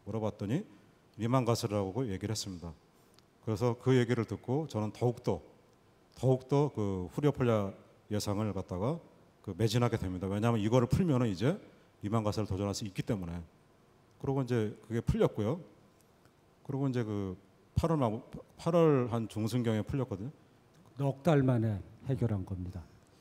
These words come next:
Speaker 1: 그래서 풀려서 저는 이제 바로 리만 가설을 <laughs> 도전했습니다.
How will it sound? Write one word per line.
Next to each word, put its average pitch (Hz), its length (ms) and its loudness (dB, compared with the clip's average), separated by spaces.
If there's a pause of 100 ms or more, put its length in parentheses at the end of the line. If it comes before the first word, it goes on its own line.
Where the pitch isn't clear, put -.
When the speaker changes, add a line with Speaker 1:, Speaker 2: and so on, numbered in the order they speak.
(480)
Speaker 1:
그래서 143 180 -2
풀려서 202 760 4 (680)
저는 151 240 2
이제 139 340 4
바로 131 420 4 (460)
리만 120 240 0
가설을 117 460 4 (420)
<laughs> - 400 -20
도전했습니다. 107 580 -4